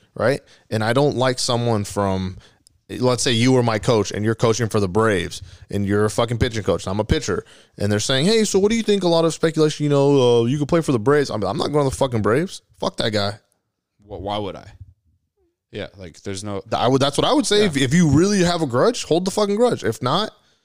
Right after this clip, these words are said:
Speaker 1: then you're, like, 'cause, I mean, I think we can all admit he's playing games. Like, there's some sort of sorcery, fucking Queen's Gambit shit going on. And he's not being upfront. He's trying to pretend like he's being upfront,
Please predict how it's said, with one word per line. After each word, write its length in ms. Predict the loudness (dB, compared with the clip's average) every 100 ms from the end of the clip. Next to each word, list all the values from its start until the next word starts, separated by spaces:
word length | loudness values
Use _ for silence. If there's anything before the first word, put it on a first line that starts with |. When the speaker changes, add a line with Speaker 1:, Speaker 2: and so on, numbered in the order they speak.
| _ _ _ _ _ _
Speaker 1:
then 340 | -2 0 0 -2
you're, 160 | -2 -2 -2
like, 260 | -2 -2
'cause, 180 | -2 -2
I 120 | 0
mean, 160 | 2 2
I 60 | 0
think 180 | 0
we 80 | 0
can 100 | 2
all 140 | 2 2
admit 160 | 0
he's 100 | -2
playing 240 | 0 0 0
games. 400 | -2 -4 -8 -14
Like, 200 | -18 -12
there's 180 | -6 -6
some 160 | -4 -2
sort 180 | -2 0
of 300 | -2 -6 _ _ _ _ _ _ _
sorcery, 840 | -10 -6 -4 -4 -6 -6 -6 -6 -10 -16 -16
fucking 380 | -14 -8 -8 -6
Queen's 380 | 0 0 0 -4
Gambit 400 | -4 -4 -6 -6
shit 220 | -6 -4
going 240 | -2 0
on. 240 | 0 -2 -4 _ _ _ _ _ _ -4
And 100 | -2
he's 100 | 0
not 200 | 0 2
being 160 | 2
upfront. 400 | 2 -2 -6 -6
He's 140 | -8 -4
trying 180 | -2 0
to 60 |
pretend 280 | -2 -2 -2
like 120 | 0
he's 120 | -2 -2
being 180 | -4
upfront, 360 | -4 -6 -8 -8